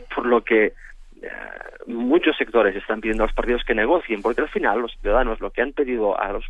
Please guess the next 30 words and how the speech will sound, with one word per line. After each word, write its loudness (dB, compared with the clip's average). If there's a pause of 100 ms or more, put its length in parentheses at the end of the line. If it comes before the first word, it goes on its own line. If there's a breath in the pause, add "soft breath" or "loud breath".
(120)
partidos -4
políticos -8 (480 loud breath)
es 4 (280)
que 2 (260)
se -10
pongan -2
de -6
acuerdo -12
entre 2
ellos, 0 (1080 loud breath)
en 0
base 0
a -2
unos -6
equilibrios -2
que, -4
que -14 (120)
tendrán -4
que -2 (120)
generar 0
cesiones 2
por 0
parte -2
de -2
unos -10
y -12
de 0
otros, 2 (580 loud breath)
para 6
que 0